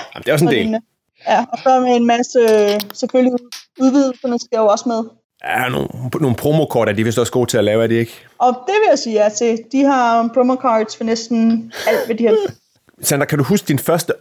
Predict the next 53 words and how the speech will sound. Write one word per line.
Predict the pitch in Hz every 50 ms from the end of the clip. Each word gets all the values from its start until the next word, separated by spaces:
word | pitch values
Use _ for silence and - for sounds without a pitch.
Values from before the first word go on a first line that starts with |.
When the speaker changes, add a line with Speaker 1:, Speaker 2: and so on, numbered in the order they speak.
| _
Speaker 1:
oplevelse | - 208 202 - 127 104 92 92 98 95 - 110
med | 101 104 101
Munchkin? | 104 107 113 131 143 - - - 90 90 92 - _ _ _ _ _ _ _ _ _ _ _
Speaker 2:
Det | 240 220 214 -
kan | 349 381 -
jeg | 427 392 320
faktisk | 311 311 -
godt. | 311 359 359 - - _ -
Øh, | 269 262 262 262 262 262 269 262
jeg, | 269 269 - _ -
jeg | 277
var | 277 294
lige | 294 330 359 339 349
kommet | 359 320 320 330 339 349 330 - - - -
til, | - - 277 269 269 269 262 254
øh, | 247 233 233 226 226 220 226 220 220 220 226 - -
jeg | - 254
var | 277
lige | 294 330 339
flyttet. | 277 277 277 302 320 - - _ _ _ _ _ _ _ _
Og | 220 220
hvad | 254 277
gør | 269 269 262 262
man, | 277 285
når | 269 254 233 220
man | 226 226
flytter | - 247 233 226
et | 226 247
nyt | 269 269
sted | 269 269 269 254
hen, | 254 277 269 277 -
hvor | - 233
man | 233 240 240
ikke | 262 247 277
lige | 294 285 294
kender | 294 277 277 294
nogen? | 277 262 254 269 294 311 294 -
Jamen, | 220 226 226 226 226 233
så | 226 233 247
tilmelder | - 294 285 285 285 247 214 -
sig | - 240 226
man | 226 220 202
da | 226
selvfølgelig | 226 - 233 - 262 247 262 269 269
den | 233 233 226 233 226 226 -
lokale | 233 240 240 - 277 262 254 262 262 269 - -
spilleklub. | - 349 381 466 440 - 277 285 - _ _ _ _ _ _ _ _ _
Så | - 285
det | 277
gjorde | 302 311 320 359 381
jeg. | 359 - - _ _ _ _ _ _ _ _ _ _ _ _
Og, | - 285 285 277 277 269 269
øh, | 269 262 262 262